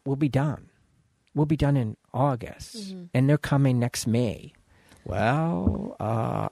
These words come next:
Speaker 1: it, it
Speaker 2: Oh
Speaker 1: has
Speaker 2: my
Speaker 1: no,
Speaker 2: God.
Speaker 1: trying to make them
Speaker 2: <laughs>
Speaker 1: understand.
Speaker 2: Yeah.
Speaker 1: And so that's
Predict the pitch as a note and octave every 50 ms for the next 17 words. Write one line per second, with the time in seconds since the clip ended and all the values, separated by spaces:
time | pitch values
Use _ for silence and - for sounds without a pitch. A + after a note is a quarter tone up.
0 | - - B3 - - C#4 D4+ D4+ C#4+ C4 G#3+ - - - - - - - - -
1 | - - - _ G3+ E4 D#4+ C#4+ D4+ E4 D#4+ C#4 C4+ D#4 D#4 D#4 D4+ D4+ D4+ -
2 | - - F#2+ - - C4+ C#4+ D4+ D4 C#4+ - B3+ B3+ - D4 B3 A#3 A3+ G#3+ G3+
3 | G#3 G3 - - - - G3+ G#3+ G3+ C#3 F#2+ F2 C2+ - - A3+ G3+ F3 - -
4 | - _ - - - - - - - _ _ E3 D#3+ D#3+ D#3 D3 C#3+ - - E3
5 | D#3 D#3 - - D#3 D#3+ D#3+ D3+ - - -